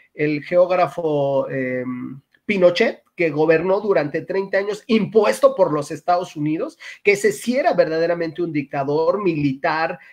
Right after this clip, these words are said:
geógrafo militar. Entonces, me, me parece que cómo establecer una relación entre que los países que han manifestado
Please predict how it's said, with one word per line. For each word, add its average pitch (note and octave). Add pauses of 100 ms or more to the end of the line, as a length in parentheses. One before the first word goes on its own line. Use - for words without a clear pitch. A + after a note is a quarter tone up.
geógrafo F#3+
militar. D#3 (220)
Entonces, G#3+
me, A3+
me A3
parece A3
que G3+ (360)
cómo C#4
establecer G#3
una A3
relación F#3 (280)
entre E3
que E3
los E3
países A#3
que G3
han G#3
manifestado D#3+